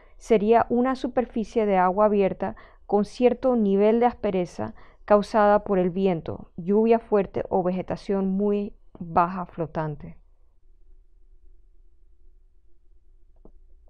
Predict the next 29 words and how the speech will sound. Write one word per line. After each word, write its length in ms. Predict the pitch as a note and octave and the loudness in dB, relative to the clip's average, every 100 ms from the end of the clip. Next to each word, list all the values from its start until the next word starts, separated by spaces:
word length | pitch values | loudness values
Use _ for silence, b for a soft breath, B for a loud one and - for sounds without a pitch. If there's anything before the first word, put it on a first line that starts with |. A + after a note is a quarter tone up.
| - _ - b b b b b | -20 _ -20 b b b b b
A 100 | - | 4
medida 480 | A#3 B3 C4+ D4+ E4 | 8 8 8 6 4
que 140 | - A#3 | 4 4
la 80 | |
superficie 800 | G#3+ G#3 G#3+ G#3 - C4 - C4+ - | 2 0 -2 -2 -2 -4 -2 -4 -4
se 160 | - | -2
vuelve 340 | G3 G#3+ A3 A3 | 2 2 4 2
más 320 | G#3 A3 B3 | 2 0 0
rugosa 640 | B3 A3 A#3 A#3 - F3 | 0 4 6 4 2 0
o 120 | F3 | 0
áspera, 580 | A3 A3 - F3+ E3+ A#3 - - - - _ - _ A3+ | -2 -4 -4 -2 -2 -6 -16 -20 -20 -20 _ -20 _ 0
una 220 | A#3+ C4 | 2 4
mayor 480 | A3+ G#3 A#3 B3+ - | 4 6 6 6 4
parte 320 | C4+ B3 D4 | 2 2 0
de 80 | C#4+ | 0
la 100 | C4+ | -2
señal 480 | - B3 G3+ G#3 - | -2 0 2 0 -2
retorna 640 | G3 F#3+ F#3 G#3+ G3+ G3 F#3+ | 0 0 0 2 2 2 -2
al 60 | |
satélite 640 | F#3 F#3 - G3 E3+ - F#3+ | -4 -6 -2 -2 -2 -4 -6
y 200 | F3+ G3 | 0 0
ese 220 | G3+ B3+ | 0 -4
píxel 540 | - C#4 A#3 - G3+ G#3+ | -4 -4 -4 -4 -4 -2
aparecerá 640 | G3 - F#3 F3+ F#3+ F#3 | -4 -2 -2 0 -2 0
más 260 | F#3 F#3+ G3+ | 0 -2 -2
brillante 520 | G3+ F#3+ F#3 F3 E3+ | -2 -2 -2 -2 -4
en 60 | F3 | -6
la 60 | |
imagen. 480 | E3 D#3+ D#3 F3 F3+ | -6 -6 -10 -12 -16